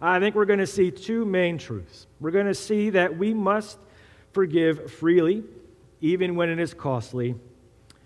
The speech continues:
And two, we forgive because we have been forgiven. You see, God's forgiveness forms the foundation of how we forgive others.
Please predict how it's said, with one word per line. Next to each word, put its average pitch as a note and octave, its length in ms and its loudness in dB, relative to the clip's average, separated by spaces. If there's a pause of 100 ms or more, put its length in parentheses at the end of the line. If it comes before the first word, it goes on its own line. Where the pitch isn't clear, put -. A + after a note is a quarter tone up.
(320)
And C3+ 180 -6
two, G3+ 320 2
we D#3+ 580 -2 (340)
forgive C#3+ 880 0 (200)
because B2+ 440 -4
we A2 480 -2 (240)
have A#2 180 -8
been A2 180 -4
forgiven. F#2 520 -12 (640)
You - 80 -16
see, G3 280 0
God's G#3 500 4
forgiveness F#3 640 0
forms F#3 720 0
the D#3 180 -2
foundation D#3+ 960 -2 (580)
of C#3 160 -2
how F#3+ 360 0
we D#3+ 300 4
forgive C#3 480 -2
others. F#2 600 -6